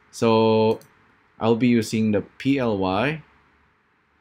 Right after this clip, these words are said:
and let's grab, um, from the downloads folder, so from this app Scandy Pro, and let's grab this one. Oops, this one is, uh, my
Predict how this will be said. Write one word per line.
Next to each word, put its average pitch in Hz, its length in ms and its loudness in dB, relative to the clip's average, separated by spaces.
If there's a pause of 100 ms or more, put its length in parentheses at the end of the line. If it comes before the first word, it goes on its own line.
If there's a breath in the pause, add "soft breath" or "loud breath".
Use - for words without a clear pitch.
(120)
and 104 600 -2
let's 135 220 -4
grab, 110 540 2 (500)
um, 101 680 -4 (320)
from 98 200 -8
the 98 60 -10
downloads 104 480 -6
folder, 123 600 -2 (720)
so 107 180 -8
from 104 240 -6
this 101 240 -8
app 98 160 -6
Scandy 104 420 -4
Pro, 120 440 0 (800)
and 101 440 -2
let's 113 240 -4
grab 104 800 0 (260)
this 117 400 -8
one. 117 360 -6 (3500)
Oops, - 220 -12
this 101 220 -8
one 98 180 -8
is, - 260 -14
uh, 85 300 -8
my 90 340 -8